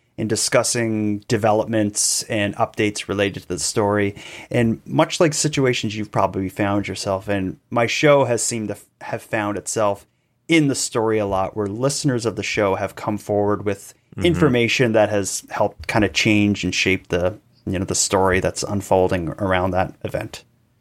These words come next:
Speaker 2: Yeah, and that's a perfect transition into our, our case of the day is the Nova Scotia mass shooting.
Speaker 1: Mm.
Speaker 2: Uh, happened April eighteenth and nineteenth, twenty twenty. So just to put yourself in the, in the right headspace, that's, like, right in the peak of the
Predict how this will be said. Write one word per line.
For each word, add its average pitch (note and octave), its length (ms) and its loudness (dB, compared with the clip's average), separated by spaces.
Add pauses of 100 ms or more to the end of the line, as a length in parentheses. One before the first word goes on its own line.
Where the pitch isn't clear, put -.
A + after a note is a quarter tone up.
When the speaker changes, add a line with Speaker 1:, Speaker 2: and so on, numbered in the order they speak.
(160)
Speaker 2:
Yeah, D2+ 280 -6
and G2+ 80 2
that's C#3 140 2
a - 60 -10
perfect C3+ 260 2
transition G#2+ 480 0
into F2+ 560 -2
our, D2+ 480 2 (380)
our E2 100 0
case A#2 300 0
of F#2+ 60 -4
the E2 60 2
day D2 160 2
is G2+ 260 2
the F#2+ 60 2
Nova E2 220 2
Scotia D2+ 380 -4
mass C#2+ 500 -6
shooting. D2+ 480 -2 (240)
Speaker 1:
Mm. F#2+ 240 -2
Speaker 2:
Uh, C#2+ 140 2
happened D#2+ 440 2
April E2 520 4
eighteenth F2 580 0
and D2 160 0
nineteenth, D#2 560 -2
twenty D#2+ 240 0
twenty. D2+ 420 -4
So C#2+ 380 2 (320)
just - 120 -14
to - 60 -12
put - 140 0
yourself D#2 380 4
in D#2 100 2
the, D2 340 4
in D2+ 120 0
the D2+ 80 0
right D2+ 180 4
headspace, D#2 460 0
that's, D#2 200 0
like, D#2 140 2
right D#2 460 4
in D#2 220 -2
the C#2 260 -4 (420)
peak G#2+ 320 4
of D#2+ 140 4
the D2+ 320 2